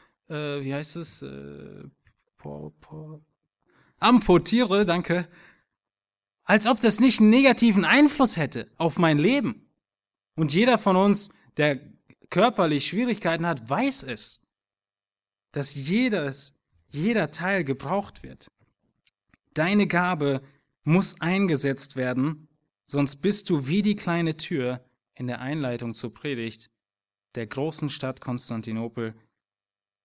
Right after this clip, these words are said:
ein großer Schwachpunkt der Gemeinde. Dienen, aber warum? Weil du eine Gabe hast, die unentbehrlich ist in deiner Ortsgemeinde. Und der dritte Punkt,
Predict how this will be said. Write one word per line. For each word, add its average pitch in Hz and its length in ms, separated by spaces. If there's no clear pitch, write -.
ein 117 180
großer 123 520
Schwachpunkt - 840
der 110 120
Gemeinde. 104 540
Dienen, 214 680
aber 170 320
warum? 156 600
Weil 165 380
du 170 200
eine 131 260
Gabe 123 460
hast, - 360
die 135 100
unentbehrlich 123 720
ist 104 320
in 120 200
deiner 107 380
Ortsgemeinde. 110 800
Und 123 140
der 127 100
dritte 190 340
Punkt, 190 460